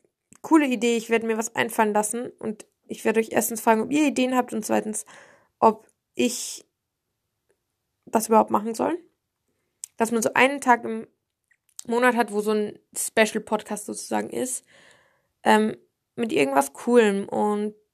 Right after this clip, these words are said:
dazu dann sich natürlich auch einen guten Namen überlegen. Und da kann man natürlich gerne auch verschiedene Arten von machen, von dem Sonntag. Also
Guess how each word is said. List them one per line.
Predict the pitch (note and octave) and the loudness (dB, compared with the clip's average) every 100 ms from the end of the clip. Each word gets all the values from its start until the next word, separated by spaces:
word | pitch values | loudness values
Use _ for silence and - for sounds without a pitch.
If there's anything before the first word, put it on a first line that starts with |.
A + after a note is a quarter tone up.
| _ - _ - | _ -20 _ 2
dazu | A3 G#3+ | 2 4
dann | G#3 G#3 G3+ | 0 0 -2
sich | G3+ | -4
natürlich | G#3 G3 - | -6 -8 -10
auch | - A3 | -10 -10
einen | A#3 - | -12 -10
guten | B3 D4+ | -10 -4
Namen | D4 D4+ E4 | 2 4 2
überlegen. | B3+ C4 B3+ B3 A#3+ A#3 - _ _ _ _ _ _ _ _ _ _ | 2 2 4 2 -2 -8 -12 _ _ _ _ _ _ _ _ _ _
Und | A#3 A3+ A3 G#3+ G#3+ - _ - - _ _ _ _ _ _ _ _ _ _ _ _ _ _ _ _ _ _ _ _ - | 6 6 6 2 -2 -6 _ -10 -10 _ _ _ _ _ _ _ _ _ _ _ _ _ _ _ _ _ _ _ _ -2
da | A3+ | 0
kann | A3+ A#3 | 4 4
man | A#3+ | 4
natürlich | A3+ B3+ A#3+ A#3 | 0 -2 -6 -4
gerne | A#3+ A3+ B3 | -2 0 0
auch | A3+ | -2
verschiedene | - G#3+ - C4 D4 D4 D#4 E4+ - _ _ _ _ _ _ _ _ _ _ _ _ | -2 -10 -2 -2 0 0 0 -2 -6 _ _ _ _ _ _ _ _ _ _ _ _
Arten | A#3 B3+ C#4 C#4+ | 6 6 6 -2
von | - C#4+ C4+ | -6 -4 2
machen, | C#4 C#4 D#4+ F4 _ _ _ _ _ _ _ _ | 0 0 -10 -16 _ _ _ _ _ _ _ _
von | - B3+ | -8 -4
dem | B3+ A#3+ | -2 0
Sonntag. | B3+ C4+ C4+ | 0 2 0
Also | B3+ A3+ A3 | 0 -4 -6